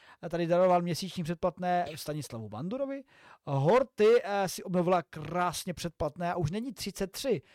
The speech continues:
ale třicet sedm měsíců. A také darovala prý nějakému Science Revealovi, takže teď tady nejseš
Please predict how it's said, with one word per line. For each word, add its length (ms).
ale 140
třicet 380
sedm 640
měsíců. 520
A 280
také 280
darovala 520
prý 300
nějakému 500
Science 320
Revealovi, 600
takže 440
teď 180
tady 200
nejseš 360